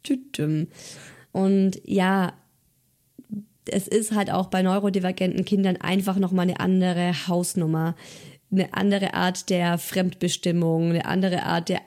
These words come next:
Abhängigkeit. Also, ähm, ja, neurodivergente Kinder brauchen einen einfach viel stärker. Mein Sohn braucht mich immer noch so extrem als Koregulation. Der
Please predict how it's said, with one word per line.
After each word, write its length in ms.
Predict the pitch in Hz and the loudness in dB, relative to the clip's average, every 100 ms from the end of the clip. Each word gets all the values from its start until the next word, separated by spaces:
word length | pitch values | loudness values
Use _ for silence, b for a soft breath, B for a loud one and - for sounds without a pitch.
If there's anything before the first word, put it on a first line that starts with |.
| _ | _
Abhängigkeit. 800 | 190 190 180 165 - 180 165 - B B B - _ _ _ _ _ - | -2 0 2 0 -2 0 0 -4 B B B -20 _ _ _ _ _ -4
Also, 380 | 190 180 175 - | -2 0 -2 0
ähm, 460 | 185 175 180 175 175 - _ - - _ _ _ _ _ _ _ _ - | 0 2 2 2 0 -6 _ -20 -20 _ _ _ _ _ _ _ _ -2
ja, 320 | 190 196 196 | 0 2 2
neurodivergente 840 | 190 190 196 196 185 185 190 190 | 0 0 0 0 0 2 0 0
Kinder 640 | 196 - 208 196 185 185 185 B B B | -2 0 2 4 2 2 -2 B B B
brauchen 560 | 196 185 185 202 202 202 | -4 0 2 2 0 0
einen 340 | 175 180 180 | 0 2 2
einfach 320 | 180 180 - 175 | 2 -2 -2 -8
viel 340 | - 208 208 | -2 2 2
stärker. 680 | 185 - 185 196 185 170 165 - | 0 -2 0 0 -2 -2 -2 -4
Mein 260 | 190 185 190 | 0 2 2
Sohn 300 | 190 208 208 | 2 2 0
braucht 340 | - 190 190 | 0 -2 0
mich 240 | 196 190 - | -2 0 2
immer 220 | 226 196 | 4 4
noch 180 | 180 - | 0 -4
so 220 | - 208 | -4 -4
extrem 680 | 208 - - 214 214 185 170 | -4 -6 -4 0 2 2 0
als 200 | 180 - | -4 0
Koregulation. 1120 | 208 196 180 180 170 - - 175 170 175 180 - B B B B B B - | 0 0 0 0 0 -2 -4 -2 0 -2 -4 -10 B B B B B B 0
Der 320 | 202 196 202 | 2 2 0